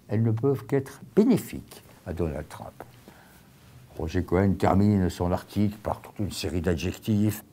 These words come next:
C'est un méprisant, un malicieux, un illégal, un illégitime.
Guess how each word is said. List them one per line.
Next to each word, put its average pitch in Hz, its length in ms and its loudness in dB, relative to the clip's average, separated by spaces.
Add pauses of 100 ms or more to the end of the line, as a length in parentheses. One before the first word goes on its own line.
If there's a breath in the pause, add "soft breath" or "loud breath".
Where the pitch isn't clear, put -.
(200)
C'est - 260 -2
un 90 240 4 (340)
méprisant, 110 840 4 (180 loud breath)
un 85 80 0
malicieux, 113 840 2 (320)
un 85 560 0
illégal, 110 640 4
un 92 120 0
illégitime. 117 920 2